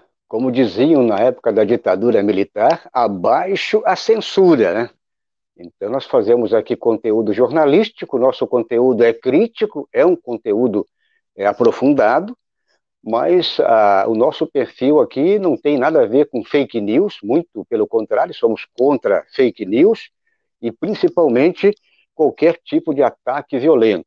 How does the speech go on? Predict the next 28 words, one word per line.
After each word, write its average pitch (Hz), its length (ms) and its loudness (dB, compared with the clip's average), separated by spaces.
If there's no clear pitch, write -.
Então, 113 600 -8
aqui - 480 -4
é 160 40 4
jornalismo 139 880 2
puro, 165 400 2
é 143 220 2
jornalismo 185 840 2
na 240 120 0
veia, 170 380 4
meu 110 140 0
camarada, 76 500 -8
é 104 140 0
isso, - 280 0
é 101 140 -8
jornalismo 160 720 0
na 180 100 0
veia. 101 300 0
Vamos, 220 320 2
então, 151 500 2
repercutir 113 800 -2
já 120 220 -2
os 120 140 -2
principais 117 680 -4
destaques, 113 1040 -6
é, 98 580 2
desta 104 360 0
sexta-feira, 185 640 -2
hoje 156 260 2